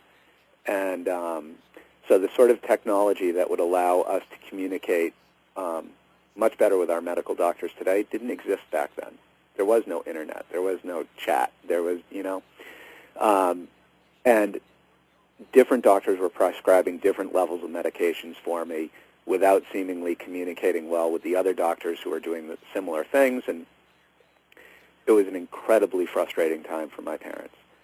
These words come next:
And in the meantime, my mother was volunteering for a family who was doing neurological reorganization for their daughter. Um, my father went over to, to witness it, um, because my mother was coming back with, with incredible sco-,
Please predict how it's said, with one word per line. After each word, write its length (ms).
And 160
in 80
the 60
meantime, 760
my 180
mother 260
was 160
volunteering 640
for 160
a 60
family 540
who 100
was 160
doing 280
neurological 640
reorganization 960
for 120
their 180
daughter. 420
Um, 540
my 160
father 380
went 220
over 380
to, 320
to 80
witness 540
it, 180
um, 320
because 260
my 80
mother 240
was 140
coming 280
back 240
with, 160
with 180
incredible 760
sco-, 200